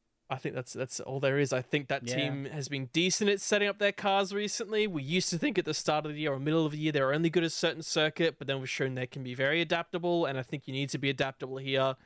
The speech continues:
Speaker 2: Yep.
Speaker 1: Still don't think they're as strong as the Red Bull, but, um, that's, that's all I thought of. That's why I pretty quickly went, "Yep,
Speaker 2: Yeah.
Speaker 1: this top three looks good. Not gonna overthink it."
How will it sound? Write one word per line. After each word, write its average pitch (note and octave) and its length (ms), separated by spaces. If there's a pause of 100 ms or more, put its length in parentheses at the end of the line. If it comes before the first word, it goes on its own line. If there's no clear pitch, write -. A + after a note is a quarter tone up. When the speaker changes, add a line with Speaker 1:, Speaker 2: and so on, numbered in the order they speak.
(120)
Speaker 2:
Yep. C#3+ 140 (560)
Speaker 1:
Still E3+ 320
don't E3 180
think D#3+ 140
they're D3 100
as C#3 80
strong D#3+ 240
as C#3 80
the C3+ 100
Red E3 260
Bull, F3 320 (100)
but, C#3 280 (180)
um, C3 800 (1300)
that's, B2+ 280
that's - 260
all C3+ 120
I C3 80
thought C3 280
of. B2 120
That's C#3 200
why C3 180
I B2+ 40
pretty C3+ 220
quickly C#3 300
went, B2+ 280 (180)
"Yep, C#3+ 140
Speaker 2:
Yeah. E3+ 60
Speaker 1:
this D#3 180
top D3+ 180
three D3+ 160
looks D3+ 240
good. D#3 400
Not D#3+ 180
gonna D#3 140
overthink C#3+ 440
it." F#3 220